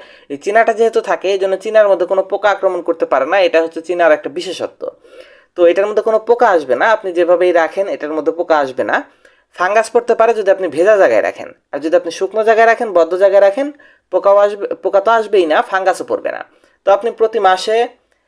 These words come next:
একদিন করে এটাকে যদি রোদে শুকাতে পারেন, তাহলেই কিন্তু আপনি আপনার পাখির এই খাবারগুলোকে সংরক্ষণ করতে পারেন।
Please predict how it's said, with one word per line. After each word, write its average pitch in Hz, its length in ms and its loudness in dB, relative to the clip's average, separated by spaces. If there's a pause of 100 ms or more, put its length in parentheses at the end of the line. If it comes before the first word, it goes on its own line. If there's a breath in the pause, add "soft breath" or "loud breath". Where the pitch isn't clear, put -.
(260)
একদিন 196 400 2
করে 160 280 0
এটাকে 170 300 0
যদি 175 260 0
রোদে 170 240 2
শুকাতে 214 340 0
পারেন, 160 340 0
তাহলেই 180 440 0
কিন্তু 233 300 -2
আপনি 196 420 0
আপনার 170 440 -2
পাখির 160 320 -4
এই 160 100 -2
খাবারগুলোকে 156 640 0
সংরক্ষণ 180 460 -2
করতে 196 260 -4
পারেন। - 280 -8